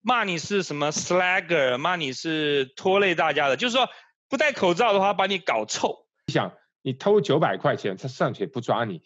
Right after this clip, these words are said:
Speaker 2: 你，你不戴个口罩，他能会怎么样？我觉得这些哈，其实是有一点影响哎。因为我突然想起来，以前很多年前啊，纽约市有一阵子啊，忘记那时候谁，谁做市长，发现是治安，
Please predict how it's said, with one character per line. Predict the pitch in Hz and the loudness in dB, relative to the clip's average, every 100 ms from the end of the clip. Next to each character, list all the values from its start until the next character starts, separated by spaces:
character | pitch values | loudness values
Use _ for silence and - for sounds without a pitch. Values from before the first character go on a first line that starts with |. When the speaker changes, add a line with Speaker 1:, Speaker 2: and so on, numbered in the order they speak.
| _ _ | _ _
Speaker 2:
你， | - 131 127 | -6 -4 -4
你 | 139 135 | -2 -2
不 | - | 0
戴 | 180 160 | 2 2
个 | 147 | 0
口 | - 104 | -2 -4
罩， | 104 143 113 - _ - | 0 2 0 -6 _ -6
他 | 170 | -2
能 | 147 135 | 0 0
会 | 131 | 0
怎 | 135 | -2
么 | 87 | -6
样？ | 104 104 85 _ _ _ | -4 -6 -8 _ _ _
我 | 123 123 | -4 0
觉 | 147 | 2
得 | 202 | 2
这 | 170 175 | 2 0
些 | - 127 | 0 0
哈， | 104 92 76 - _ _ | 2 -2 -4 -10 _ _
其 | - - 151 | -12 -2 0
实 | 180 - 113 | 0 -4 -4
是 | 135 - 196 | -4 0 0
有 | 117 92 | 0 -2
一 | |
点 | 104 104 80 | -2 -2 -4
影 | - 98 135 | -10 -8 -6
响 | - - | -6 -10
哎。 | - 71 _ _ _ | -12 -16 _ _ _
因 | 175 | 0
为 | 190 | 2
我 | 139 | 2
突 | 117 | 2
然 | 180 185 | 2 0
想 | 139 107 | 0 -4
起 | 123 95 | -4 -4
来， | 85 - _ _ | -4 -6 _ _
以 | 151 | 0
前 | 156 180 | 2 2
很 | - 107 | 0 -4
多 | 98 165 | 0 0
年 | 123 107 | 0 -2
前 | 95 92 | -4 -4
啊， | 101 | -6
纽 | 98 98 | -6 -6
约 | 113 151 | -2 -2
市 | - 127 | -2 -4
有 | 98 95 | -4 -4
一 | 135 | -2
阵 | 202 165 | 0 -2
子 | - - | -4 -12
啊， | - _ | -14 _
忘 | 139 120 | -6 -4
记 | 123 | -4
那 | |
时 | 123 110 | -4 -2
候 | |
谁， | 117 | -2
谁 | 131 120 | -4 -4
做 | 135 127 | -4 -4
市 | - | -6
长， | 98 80 _ _ _ _ | -10 -10 _ _ _ _
发 | 160 | -6
现 | 175 160 | -2 -2
是 | 127 - - _ - | -2 -8 -20 _ -12
治 | - 190 | -2 0
安， | 123 135 | 2 0